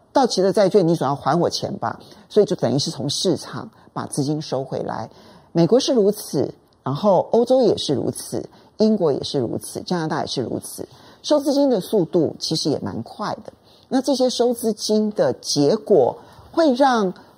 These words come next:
过去这种用很高倍数的杠杆的一种金融风险投资，它有可能会在调度上面出问题的时候，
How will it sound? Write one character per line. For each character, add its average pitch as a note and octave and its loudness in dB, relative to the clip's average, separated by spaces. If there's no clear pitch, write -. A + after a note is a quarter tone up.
过 D#4 6
去 G#3+ 0
这 A#3 6
种 B2+ 0
用 F#3+ 2
很 B2 -2
高 A#3+ 6
倍 A#3 4
数 E3 2
的 C3+ 0
杠 D#3+ 0
杆 B2+ -6
的 C3 2
一 F3 2
种 B2 0
金 C4+ 4
融 F3 2
风 A#3 4
险 D3+ 0
投 A2+ -4
资， C#3+ -2
它 E4 -4
有 C4 6
可 - -2
能 B2+ 0
会 G#3 0
在 F#3+ 0
调 C#4 2
度 G#3+ 4
上 A#3+ 0
面 G#3 2
出 A3+ 0
问 C4 4
题 - -4
的 C#3 -2
时 - -8
候， - -4